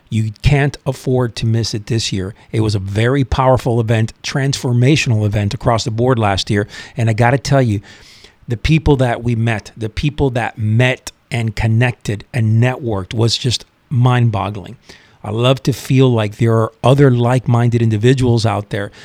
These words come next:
that are thinking on the same page and have that same mission. All right. You need to get yourself around people. You gotta get out of that box.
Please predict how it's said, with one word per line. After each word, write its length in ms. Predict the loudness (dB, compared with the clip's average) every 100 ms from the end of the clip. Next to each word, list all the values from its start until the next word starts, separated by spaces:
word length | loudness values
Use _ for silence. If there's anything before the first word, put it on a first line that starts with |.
| -20 -8
that 200 | -6 -4
are 140 | -4 -6
thinking 580 | 0 4 4 4 0 0
on 100 | 0
the 80 |
same 300 | -2 -2 -2
page 320 | -2 -4 -4 -2
and 100 | -2
have 160 | -2
that 220 | -4 -4
same 440 | -4 0 2 2 2
mission. 460 | 0 0 -4 -6 -12 -20 -18 -4
All 80 | -2
right. 140 | -2
You 240 | 2 4
need 220 | 6 4 0
to 80 |
get 220 | -4 -4 -2
yourself 440 | -2 0 0 -2 -6
around 680 | -8 -2 0 0 2 0 0
people. 500 | -2 -2 -2 -8 -10 -18 -20 _
You 140 | -8 -4
gotta 300 | 0 0 2
get 160 | 2
out 160 | 2 2
of 60 |
that 200 | 0 0
box. 400 | 4 4 4 0